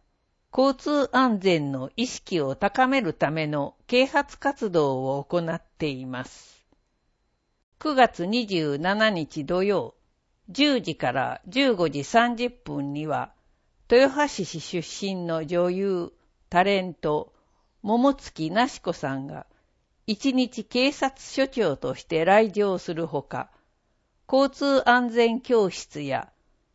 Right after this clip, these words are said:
子ども安全免許証作りなどが体験できます。パトカーや白バイの展示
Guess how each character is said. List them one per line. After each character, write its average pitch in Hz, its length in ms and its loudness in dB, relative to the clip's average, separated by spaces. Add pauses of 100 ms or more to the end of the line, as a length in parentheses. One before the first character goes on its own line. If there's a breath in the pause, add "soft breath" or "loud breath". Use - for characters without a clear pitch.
(160)
子 233 160 4
ど 254 140 6
も 233 340 0
安 254 240 4
全 247 320 2
免 247 240 -2
許 240 160 0
証 226 320 2
作 208 260 -2
り 139 160 -6
な 160 160 -2
ど 135 140 -6
が 165 260 -12
体 190 240 4
験 151 340 -4
で 139 120 -6
き 139 160 -14
ま 123 160 -12
す。 - 280 -20 (1600)
パ 240 100 4
ト 254 160 2
カ 196 220 4
ー 147 100 4
や 135 160 0
白 247 360 4
バ 233 180 6
イ 214 80 0
の 202 180 -4
展 175 400 -4
示 147 240 -8